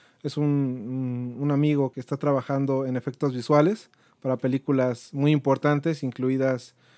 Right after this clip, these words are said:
eh, de Warner y, y de Marvel Studios.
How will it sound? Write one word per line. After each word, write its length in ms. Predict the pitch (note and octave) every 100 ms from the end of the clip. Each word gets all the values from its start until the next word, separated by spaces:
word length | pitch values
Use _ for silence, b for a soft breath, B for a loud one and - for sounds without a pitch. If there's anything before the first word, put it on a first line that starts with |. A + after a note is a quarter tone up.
| b _
eh, 220 | B2+ B2 A#2+
de 100 | B2
Warner 480 | C#3 D3 C#3 D3+
y, 240 | C#3 A#2 A2+
y 100 | B2
de 100 | A#2+
Marvel 400 | B2 C3+ C3 A#2+
Studios. 560 | - C#3 C#3 C3 A#2+